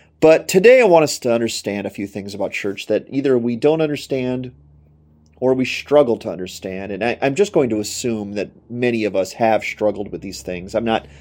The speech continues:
thinking of anyone specifically. I'm just looking around and as the general problem of Americans here in the twenty-first century and, and just seeing these are a problem and we need to redefine these things and get back in shape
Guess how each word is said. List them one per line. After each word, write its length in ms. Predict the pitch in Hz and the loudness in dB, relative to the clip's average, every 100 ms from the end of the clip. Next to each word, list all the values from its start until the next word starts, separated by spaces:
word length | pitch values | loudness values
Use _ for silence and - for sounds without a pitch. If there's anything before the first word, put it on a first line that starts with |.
| - - - - | -20 -20 -20 -20
thinking 400 | - 147 131 120 | -2 2 2 2
of 80 | 113 | 2
anyone 360 | 113 110 104 104 | 2 0 -2 -4
specifically. 760 | - 104 104 107 104 98 101 | -6 -6 -4 -4 -4 -6 -4
I'm 100 | 110 | -2
just 180 | 113 113 | -4 -6
looking 320 | 117 113 117 | -4 -4 -4
around 520 | 98 98 101 101 101 98 | -8 -6 -6 -6 -6 -8
and 280 | 98 - | -10 -14
as 160 | - 95 | -16 -10
the 80 | 104 | -10
general 440 | - 110 107 98 | -6 -6 -4 -6
problem 500 | 98 - 110 110 107 | -4 0 0 2 -2
of 140 | 101 98 | -6 -6
Americans 520 | 107 104 104 107 104 | -6 -4 -4 -8 -10
here 140 | 113 | -8
in 60 | 104 | -8
the 60 | 101 | -8
twenty-first 520 | - 104 101 98 - | -10 -10 -8 -10 -8
century 460 | 98 101 104 95 95 | -10 -8 -8 -8 -10
and, 140 | 104 - _ - _ _ _ | -12 -18 _ -20 _ _ _
and 100 | - | -4
just 220 | 120 139 - | 2 2 2
seeing 240 | 156 135 | 0 0
these 180 | 123 131 | -2 2
are 80 | 113 | 0
a 60 | |
problem 480 | - 107 98 98 98 | 0 0 0 0 -4
and 80 | 101 | -6
we 100 | 120 | -4
need 140 | 123 | -4
to 80 | 101 | -4
redefine 580 | 98 110 101 - 101 101 | -6 -6 -6 -6 -6 -8
these 180 | 98 - | -12 -12
things 220 | 98 101 | -12 -12
and 140 | 101 | -8
get 160 | 107 101 | -6 -4
back 300 | 98 95 95 | -4 -4 -8
in 80 | 101 | -8
shape 440 | - 107 98 101 | -4 -2 -4 -6